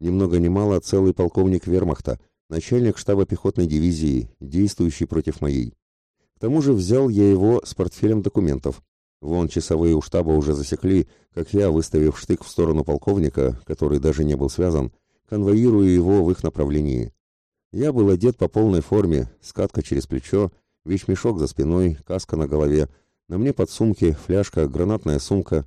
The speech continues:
пехотная лопатка. То есть прикинут как положено. Правда, с левого бока еще кожаный портфель с бумагами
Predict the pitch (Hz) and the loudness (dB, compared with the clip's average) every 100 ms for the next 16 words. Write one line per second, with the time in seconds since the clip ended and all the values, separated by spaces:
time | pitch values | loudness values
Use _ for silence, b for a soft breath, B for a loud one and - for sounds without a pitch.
0 | _ 85 101 - 69 65 65 90 - 71 | _ -8 -6 -4 -2 -2 -2 -4 -2 -4
1 | - _ _ _ _ _ - 135 131 - | -6 _ _ _ _ _ -4 0 0 0
2 | 104 98 139 139 - 107 - 78 69 69 | -2 0 2 2 0 -4 -2 0 0 -2
3 | 60 - _ _ - 85 78 80 73 - | -4 -8 _ _ -8 -4 0 0 0 0
4 | 90 80 80 78 87 - 78 73 82 - | 0 2 0 0 0 2 0 0 -2 -2
5 | 87 80 78 - 80 - 120 80 71 71 | -2 0 -2 -2 -4 -2 -2 0 -2 -2
6 | 64 65 64 | -2 -2 -4